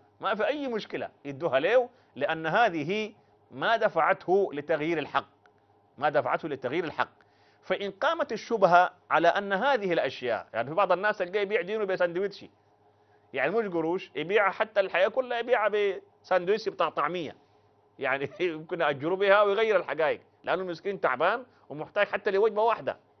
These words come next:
يعني المسألة واضحة جدًا يا أخي، في أن الإنسان، هل هذه الأموال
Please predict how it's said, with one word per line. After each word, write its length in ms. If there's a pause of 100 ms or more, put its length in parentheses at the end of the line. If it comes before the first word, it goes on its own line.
(800)
يعني 160
المسألة 460 (500)
واضحة 400
جدًا 260
يا 280
أخي، 280 (440)
في 260
أن 160
الإنسان، 560 (140)
هل 360
هذه 380
الأموال 720